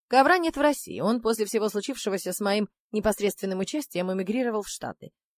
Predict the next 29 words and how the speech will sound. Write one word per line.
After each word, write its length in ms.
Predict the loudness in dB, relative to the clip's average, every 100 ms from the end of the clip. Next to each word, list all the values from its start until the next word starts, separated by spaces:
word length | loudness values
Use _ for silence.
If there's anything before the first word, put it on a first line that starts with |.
| -4
Его 180 | 0 2
близкие 340 | 0 0 -2
тоже 220 | 0 2
уехали, 460 | 0 -2 -8 -6 -4
и 160 | -2
племяшка 500 | 0 -2 0 -2 0
Мила 240 | -2 0 -2
с 100 | -4
матерью, 460 | -4 -2 -2 -4 -6 _ _
родной 320 | 4 4 0
сестрой 320 | -4 -2 -2
Ковра, 380 | -2 -2 0 -2 -4 _ _
в 20 |
первых 300 | 2 2 0
рядах. 320 | -8 -8 -16 _ _ _ _
Так 160 | -8
что 180 | -4 0
ищи 240 | 2 2 4
ветра 260 | 6 4
в 120 | 2
поле 240 | 0 0 -2
теперь. 320 | -4 -12 -14 _ _ _ _
Тонким 400 | -4 -2 -2 0
местом 380 | -2 2 2 4
была 180 | 2 2
квота 420 | 2 -2 0 -2
в 60 | -2
летний 300 | -2 0 0
лагерь. 360 | 0 -4 -16